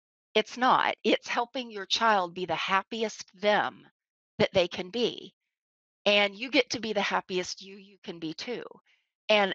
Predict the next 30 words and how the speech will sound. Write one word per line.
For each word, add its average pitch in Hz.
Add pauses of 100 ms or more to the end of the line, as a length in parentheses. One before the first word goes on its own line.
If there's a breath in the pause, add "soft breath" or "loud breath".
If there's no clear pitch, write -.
(120)
that's 233
okay. 196
And 170
that 208
was 226
kind 226
of 208
the 214
message 190
that 175
I 170
wanted 175
to -
send, -
you 175
know, 160 (300 soft breath)
what's 226
going 220
to 196
happen 190
over 170
this, 165 (500)
over 190
this 170
time, 240
because 185
you're 180
evolving 160
as 139
well. -